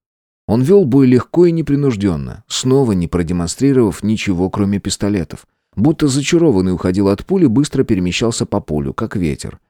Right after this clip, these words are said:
Фауст отслеживал этот бой, поэтому заметил, что Регулус мгновенно поставил. Искусственный интеллект почему-то не мог спрогнозировать этот бой, поэтому ставка прошла без сопроводительных эффектов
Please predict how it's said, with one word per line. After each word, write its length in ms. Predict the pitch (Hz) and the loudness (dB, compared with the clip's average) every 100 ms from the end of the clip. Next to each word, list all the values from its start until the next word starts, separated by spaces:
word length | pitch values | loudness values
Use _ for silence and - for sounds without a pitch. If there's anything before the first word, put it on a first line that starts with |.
| _ _ - | _ _ -8
Фауст 460 | 95 85 92 - - _ | -2 0 0 -6 -14 _
отслеживал 680 | 98 - 165 127 85 73 80 | -6 -2 2 2 2 -2 -2
этот 240 | 85 85 | -2 -4
бой, 320 | 78 71 60 - _ | -4 -6 -8 -16 _
поэтому 380 | - 98 117 120 | -4 -2 -2 -2
заметил, 420 | 117 156 185 131 | -2 0 0 -2
что 260 | 107 - 95 | -4 -2 0
Регулус 520 | 123 165 104 82 69 | 0 0 -2 -4 -4
мгновенно 560 | 92 90 95 85 80 87 | -4 -2 -2 -2 -4 -4
поставил. 580 | 113 - - 104 60 - _ _ 135 | -4 -4 -6 -6 -8 -12 _ _ -2
Искусственный 680 | 147 208 196 - 165 156 - | -2 -2 -4 -2 -2 -2 -2
интеллект 480 | 147 165 190 208 - | -4 0 0 0 -2
почему-то 500 | 127 - 165 175 175 | -4 -2 -2 0 0
не 140 | 175 | 2
мог 260 | 175 165 113 | 0 0 -2
спрогнозировать 840 | - 98 92 107 92 95 87 85 | -4 -4 0 0 0 0 0 -2
этот 220 | 85 95 90 | -4 -6 -4
бой, 320 | 90 71 - _ _ | -2 -4 -6 _ _
поэтому 360 | 92 104 123 | -2 0 -2
ставка 440 | 123 - 170 160 82 | -2 -2 -4 -4 -6
прошла 480 | 78 80 - 60 - _ | -4 -6 -4 -8 -8 _
без 240 | 78 127 147 | -2 0 0
сопроводительных 840 | 123 90 87 92 107 - 73 - | -2 -2 -2 -2 -4 -6 -6 -6
эффектов 520 | 76 135 143 - 127 | -4 -4 -4 -6 -10